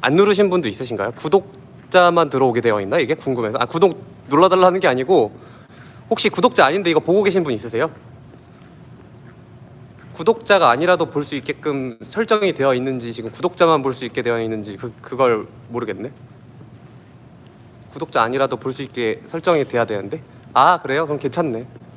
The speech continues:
구독자 아니라도 볼 수 있게끔 지금 설정을 해놨어야 되는데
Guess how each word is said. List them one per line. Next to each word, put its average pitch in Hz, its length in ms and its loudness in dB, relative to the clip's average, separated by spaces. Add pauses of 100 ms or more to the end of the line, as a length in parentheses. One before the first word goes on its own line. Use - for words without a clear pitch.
구독자 165 320 0
아니라도 151 480 0
볼 139 180 -4
수 139 120 -8
있게끔 123 560 -6 (160)
지금 113 160 -10
설정을 165 420 2
해놨어야 175 380 2
되는데 123 380 -2